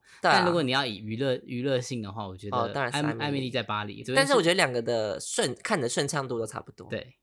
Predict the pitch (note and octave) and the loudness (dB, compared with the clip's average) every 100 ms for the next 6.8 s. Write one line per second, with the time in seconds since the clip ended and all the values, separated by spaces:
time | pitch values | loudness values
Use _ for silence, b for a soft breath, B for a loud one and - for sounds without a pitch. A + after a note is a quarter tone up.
0 | _ - F#3 E3+ C3 A2+ B2 B2 A#2+ A2 | _ -2 0 0 -2 -2 -2 -4 -10 -14
1 | - - - - C4 B3 A3+ F#3 E3+ A2+ | -16 -18 -10 2 4 6 4 2 2 2
2 | G#2 - - - A#2+ B2+ D3 C#3+ B2 - | 0 -4 -12 -10 -4 -2 0 -2 -6 -4
3 | B2+ C#3 D3 - G2+ G#2+ _ B2+ A#2 B2+ | -2 -2 -4 -8 -12 -14 _ -6 -4 -2
4 | A2+ G#2+ - - C3 _ _ _ - - | -4 -4 -6 -8 -14 _ _ _ -18 -16
5 | - G#2+ _ - A2+ A#2 - G#2 G#2+ A2+ | -14 -16 _ -6 -4 -4 -6 -8 -8 -8
6 | G2+ G2+ - G2+ F#2+ G2+ G2 | -8 -10 -10 -8 -8 -8 -8